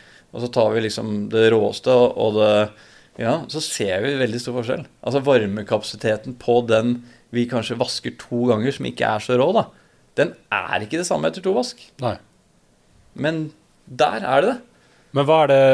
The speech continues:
Speaker 2: øh, i dine øyne, hva er det råeste syntetiske isolasjonsmaterialet til jakker, øh, nå om dagen?
Speaker 1: Ja, det er litt avhengig av, øh, øh, hva du skal bruke det til, da. Eh, men,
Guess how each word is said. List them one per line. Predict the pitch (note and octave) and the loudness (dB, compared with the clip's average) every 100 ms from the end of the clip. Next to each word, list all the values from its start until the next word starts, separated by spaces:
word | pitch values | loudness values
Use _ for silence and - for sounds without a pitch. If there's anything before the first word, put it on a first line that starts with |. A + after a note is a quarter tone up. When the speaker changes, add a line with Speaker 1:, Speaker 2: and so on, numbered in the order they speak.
| C3+ | 4
Speaker 2:
øh, | D3 C3 B2+ B2 B2+ | 0 2 4 2 0
i | D3 | 0
dine | C3 A2 A2+ | 0 2 2
øyne, | G2+ G#2+ B2 | 2 -2 0
hva | A#2+ A#2 | 2 4
er | C3 | 4
det | C3 | 4
råeste | F#2+ F#2 - A2+ G#2+ A2 G#2+ G#2 G#2+ _ | 2 0 0 2 2 2 0 -2 -6 _
syntetiske | - A2+ G#2+ G#2 G2+ - G#2 | -4 -2 0 -2 -2 -4 -4
isolasjonsmaterialet | A2+ G#2+ - F#2+ - F#2+ - G#2 G2 G2+ - | 0 0 0 -4 0 -2 0 0 2 0 0
til | G#2 G2 G#2 G#2+ | -2 0 2 2
jakker, | G#2 - - G2+ G2+ G2+ | 0 -4 -4 -2 0 0
øh, | G2+ | 2
nå | F#2+ | 0
om | F#2+ | 2
dagen? | B2+ D#3+ _ - | 2 0 _ 0
Speaker 1:
Ja, | |
det | D3+ | 2
er | F#3 | 2
litt | F3 - | -2 2
avhengig | F3+ B2+ A#2+ C3+ | 4 6 6 6
av, | C#3+ C#3+ | 6 6
øh, | - C#3+ C#3+ C#3+ C#3+ C#3 C3+ B2+ A#2 - - A#2+ | 6 8 10 8 8 6 6 2 -4 -8 -4 0
øh, | B2 A#2+ A#2+ A#2 A2+ G#2+ - | 2 2 0 -2 -6 -12 -10
hva | A#2+ A2+ | 2 4
du | A2+ | 4
skal | C#3+ B2+ | -2 -2
bruke | G#2+ A#2+ | -2 -4
det | A#2+ | -2
til, | C#3 D3+ | 0 2
da. | D3 - - | 0 -2 -8
Eh, | G#2+ C3 B2+ B2+ B2+ | 0 4 6 4 4
men, | B2+ | 2